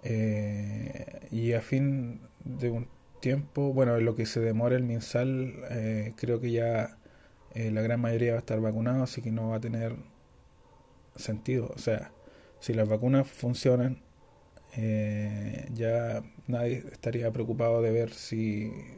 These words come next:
y, y todo el mundo ya está vacunado, la gran mayoría ya se llegó, por ejemplo, a esta inmunidad de rebaño, entonces ya no tendría sentido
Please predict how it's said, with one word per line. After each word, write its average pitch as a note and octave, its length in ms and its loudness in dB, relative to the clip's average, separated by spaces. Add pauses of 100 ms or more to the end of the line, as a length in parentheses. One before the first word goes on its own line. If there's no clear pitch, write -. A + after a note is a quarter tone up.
(240)
y, A2+ 260 -6
y A2+ 60 -2
todo A#2+ 120 0
el A#2+ 60 -2
mundo A#2 220 0
ya A#2 100 2
está A#2+ 180 -2
vacunado, A2+ 460 0
la A2 80 2
gran A2+ 180 0
mayoría A#2 560 0
ya A2+ 160 -2
se A2 240 -2
llegó, A2 380 0
por A2+ 120 -6
ejemplo, G#2+ 380 -6
a - 60 -2
esta - 260 -6
inmunidad G#2+ 360 -2
de A2 80 0
rebaño, A2+ 440 -2
entonces A2+ 460 -6
ya A2 380 -4
no - 280 -10
tendría A2 360 -4
sentido B2 580 -6